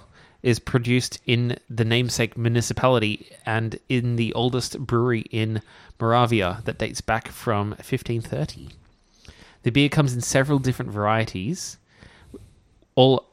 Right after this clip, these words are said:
which are all produced with traditional techniques and methods that have been present, present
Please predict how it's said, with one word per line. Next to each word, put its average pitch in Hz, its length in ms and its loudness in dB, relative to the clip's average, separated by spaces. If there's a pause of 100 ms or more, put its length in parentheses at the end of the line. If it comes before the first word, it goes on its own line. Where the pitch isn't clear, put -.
(680)
which 127 200 -2
are 117 60 4
all 131 200 4
produced 123 440 2
with 113 220 0
traditional 117 460 -2
techniques 117 540 -6
and 107 320 -2
methods 107 360 -6
that 110 120 -2
have 104 120 -10
been 101 160 -8
present, 107 460 -6 (340)
present 143 400 -4